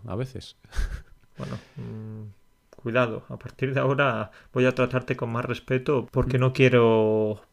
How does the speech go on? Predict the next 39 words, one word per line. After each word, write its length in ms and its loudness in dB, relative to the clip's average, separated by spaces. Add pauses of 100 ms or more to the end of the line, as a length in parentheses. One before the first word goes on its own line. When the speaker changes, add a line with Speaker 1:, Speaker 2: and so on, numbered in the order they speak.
Speaker 2:
pelearme 480 4
contigo, 560 2
que 280 0
con 160 -4
estos 300 0
músculos, 840 2
eh, 160 -4 (140)
cuidado, 580 0
cuidado. 480 -8 (500)
Speaker 1:
Bueno, 360 -6
eso 400 -4
dímelo 640 -2
dentro 320 -6
de 100 -4
un 140 -2
año 300 0
o 40 -2
dos, 340 0
que 160 -6
ahí 300 -4 (200)
se 220 -8
verá 220 0
bien 420 -2 (160)
el 120 -6
avance, 440 0
porque 320 -6
en 100 0
un 100 4
mes 220 0
y 40 -2
medio 460 -2 (560)
sí 280 -6
que 100 2
levanto 360 4
un 80 2
poquito 280 -2
más 180 0
de 120 -4
peso, 480 -4